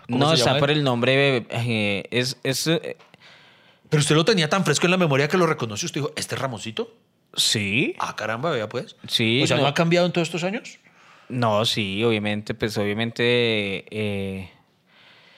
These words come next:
Speaker 2: eh, l-, l-, las facciones son muy reconocibles, pero, pero él, él creo que tiene su nombre en el, ah, después les busco el,
Speaker 1: Sí,
Speaker 2: y,
Speaker 1: y,
Speaker 2: y lo
Speaker 1: y,
Speaker 2: comparto
Speaker 1: y
Speaker 2: y
Speaker 1: entre paréntesis, Ramoncito.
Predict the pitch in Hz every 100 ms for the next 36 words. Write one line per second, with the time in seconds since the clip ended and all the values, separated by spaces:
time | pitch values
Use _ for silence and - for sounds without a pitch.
0 | - _ - 110 107 - 120 113 127 117
1 | 117 107 113 117 - 107 - 131 139 147
2 | 143 135 - 131 143 117 104 110 139 -
3 | 165 123 107 104 95 120 113 110 113 113
4 | 123 117 - 165 170 180 185 151 131 127
5 | 135 147 120 101 101 98 _ _ - 127
6 | 120 120 120 117 143 143 127 131 135 147
7 | 170 165 196 185 180 175 190 - 180 175
8 | 127 92 135 147 - 147 120 120 139 135
9 | 127 117 135 139 170 170 170 131 165 147
10 | 156 165 190 175 151 123 113 131 107